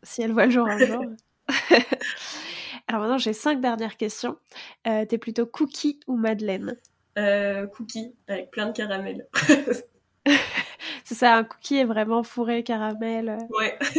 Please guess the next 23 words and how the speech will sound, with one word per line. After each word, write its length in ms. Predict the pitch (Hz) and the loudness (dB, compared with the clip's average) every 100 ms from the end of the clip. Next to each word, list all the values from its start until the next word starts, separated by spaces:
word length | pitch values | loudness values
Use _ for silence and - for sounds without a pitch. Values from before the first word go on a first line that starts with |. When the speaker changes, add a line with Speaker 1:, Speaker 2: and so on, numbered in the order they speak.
| 294 | -2
Speaker 2:
<laughs> 260 | - - | -4 -18
Speaker 1:
flan 420 | - - 269 285 | -8 2 4 4
ou 80 | 254 | 2
millefeuille ? 520 | 240 233 - 240 254 240 _ _ _ _ 220 | -2 -2 -4 -6 -6 -10 _ _ _ _ -4
Speaker 2:
Euh, 220 | 202 196 | -2 -2
flan. 400 | - 240 202 - _ | 0 2 2 -2 _
Speaker 1:
Fruits 380 | - - 302 - | -8 -2 -2 -2
ou 80 | 240 | -4
chocolat ? 480 | - 240 240 233 _ _ _ _ - 208 | -4 -4 -4 -4 _ _ _ _ -16 -12
Speaker 2:
Ah, 240 | 190 180 - | -12 -14 -14
dur. 340 | 196 196 - _ _ _ - | -8 -8 -8 _ _ _ 0
<laughs> 20 | 226 233 285 269 - - - | 2 4 6 6 6 2 2
Chocolat, 440 | 226 - 269 233 - | 2 4 4 4 -2
quoi. 180 | - - _ _ - - - - - - 220 | -6 -14 _ _ -16 -12 -12 -12 -16 -18 -6
Speaker 1:
Viennoiserie 580 | 233 247 247 247 247 | 0 4 6 6 4
ou 60 | 285 | 2
gâteau 260 | 226 226 226 | 0 -4 -4
de 60 | |
voyage ? 460 | 202 220 233 254 262 _ _ _ | -4 -6 -4 -4 -6 _ _ _
Speaker 2:
Un 120 | 220 196 | -2 2
gâteau 280 | 202 202 | 2 2
de 80 | 208 | -2
voyage. 240 | 190 185 | -2 -4